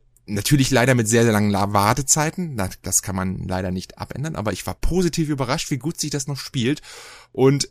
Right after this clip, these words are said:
ich hab wieder sofort gemerkt, ja, okay, Half-Life ist halt noch mal eine ganz andere Nummer. Half-Life ist halt Half-Life. Normalerweise sagt man immer, Half-Life zwei ist das Ding aller Dinge, aber Half-Life ist halt auch geil, ne? Ist halt auch richtig geil.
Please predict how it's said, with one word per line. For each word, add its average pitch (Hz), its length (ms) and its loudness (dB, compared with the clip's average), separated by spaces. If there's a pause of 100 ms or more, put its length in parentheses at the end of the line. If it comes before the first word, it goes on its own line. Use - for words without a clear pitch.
ich - 160 -6
hab 139 120 -4
wieder 151 120 2
sofort 135 320 -2
gemerkt, 127 300 -6
ja, 123 400 -2
okay, 120 300 -2
Half-Life 110 380 -4
ist - 200 -4
halt 107 140 -4
noch 104 80 -6
mal 107 100 -2
eine 98 100 -2
ganz 98 200 -4
andere 95 240 -6
Nummer. 95 240 -4
Half-Life 107 360 -6
ist - 140 -2
halt 98 160 -4
Half-Life. 101 500 -4 (680)
Normalerweise 131 440 6
sagt 131 220 2
man 131 80 0
immer, 117 160 0
Half-Life 131 300 4
zwei 127 260 2
ist 107 220 2
das - 200 -2
Ding 113 260 -2
aller 104 220 -2
Dinge, 104 360 -2
aber 101 360 -2 (960)
Half-Life - 400 -6
ist - 140 4
halt - 120 -8
auch - 200 -10
geil, - 400 -8
ne? 110 220 -14 (180)
Ist - 180 2
halt - 160 -10
auch - 200 -8
richtig - 340 -6
geil. 85 420 -10